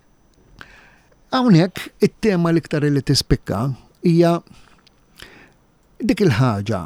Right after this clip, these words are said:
illi inti, em, qed taħdem għaliha. U m'intix qed taqta' qalbek, alla volja taf illi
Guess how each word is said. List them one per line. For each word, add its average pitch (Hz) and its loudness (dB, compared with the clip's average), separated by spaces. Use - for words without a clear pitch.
illi 160 2
inti, 175 2
em, 165 -2
qed 165 -4
taħdem - -2
għaliha. 131 -2
U - -6
m'intix 262 0
qed 202 -2
taqta' - -2
qalbek, 135 0
alla 180 -2
volja 160 -2
taf 208 0
illi 208 2